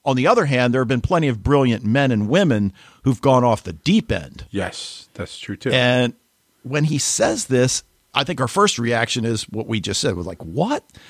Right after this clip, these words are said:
Speaker 1: But does he mean it? Does he think he's gonna actually take this core group with him to wherever it is he's planning to go?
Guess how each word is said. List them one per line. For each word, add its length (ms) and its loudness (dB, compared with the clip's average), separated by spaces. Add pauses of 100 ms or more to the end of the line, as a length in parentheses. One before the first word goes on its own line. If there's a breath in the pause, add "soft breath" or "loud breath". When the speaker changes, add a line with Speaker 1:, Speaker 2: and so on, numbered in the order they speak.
(260 loud breath)
Speaker 1:
But 260 2 (460)
does 200 -4
he 120 -4
mean 300 -2
it? 180 -2
Does 260 2
he 300 -4 (640 soft breath)
think 480 0
he's 220 -2
gonna 340 2
actually 400 0
take 300 -2
this 180 0
core 400 2
group 540 0
with 380 -2
him 520 0 (920 soft breath)
to 80 2
wherever 480 4
it 80 2
is 160 0
he's 160 -6
planning 420 0
to 80 -6
go? 400 -2